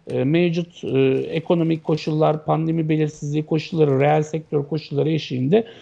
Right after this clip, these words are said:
önemli bir de kredi riski üzerlerinde taşıyorlar demektir. E, bu aşamada da, e, geçen programda da konuşmuştuk yanlış hatırlamıyorsam, aktif rasyosunun,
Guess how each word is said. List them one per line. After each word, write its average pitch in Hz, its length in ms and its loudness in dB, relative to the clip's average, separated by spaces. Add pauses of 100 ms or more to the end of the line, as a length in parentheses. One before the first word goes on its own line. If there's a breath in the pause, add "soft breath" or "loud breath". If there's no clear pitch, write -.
(220 loud breath)
önemli 170 500 4
bir 165 160 0
de 240 80 0
kredi 202 360 2
riski 143 300 -4
üzerlerinde 175 600 0
taşıyorlar 139 720 -2
demektir. 110 460 -6 (560 soft breath)
E, 135 580 4
bu 202 200 6
aşamada 160 500 0
da, 214 240 -2 (280 soft breath)
e, 139 220 -4
geçen 170 420 0
programda 180 580 0
da 175 60 -2
konuşmuştuk 160 680 -4
yanlış 123 360 -2
hatırlamıyorsam, 123 720 0
aktif 170 400 -2
rasyosunun, 151 640 0